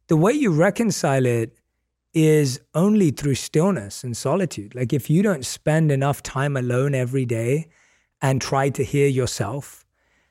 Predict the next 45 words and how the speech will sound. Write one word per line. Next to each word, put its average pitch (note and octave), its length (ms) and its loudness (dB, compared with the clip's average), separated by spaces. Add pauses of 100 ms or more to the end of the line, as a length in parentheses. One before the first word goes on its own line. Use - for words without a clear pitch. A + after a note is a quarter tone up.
(120)
and C3 240 2
try C3+ 220 0
to B2+ 140 0
hear B2+ 160 2
the C3 80 2
words B2+ 400 0
of A#2+ 120 -2
your B2 240 -4
spiritual C3 500 0
teachers, C3 380 0
guides, B2 540 0
texts, - 680 -4 (760)
then F3+ 260 4
you F#3+ 140 8
are B3 220 4
only D3+ 180 4
gonna C3 220 2
hear D3 200 4
the C3 80 2
noise C3 760 0
from C#3+ 300 2
society C3+ 520 2
outside, B2+ 420 0
and C3 140 2
that's C#3 200 0
what C#3 120 2
you'll C#3 160 2
end C#3 160 2
up C3 100 0
following. D#3 420 0
Or D3+ 280 4
if D3+ 220 -2
you're D3 280 4 (200)
switching E3+ 320 0
off D3 100 0
the D#3 80 -4
noise C#3 320 2
to C3+ 80 -2
listen C3 240 0
to B2+ 60 2
a A#2 60 0
podcast B2+ 460 0
like B2 220 0
this B2+ 340 2
and A#2+ 240 0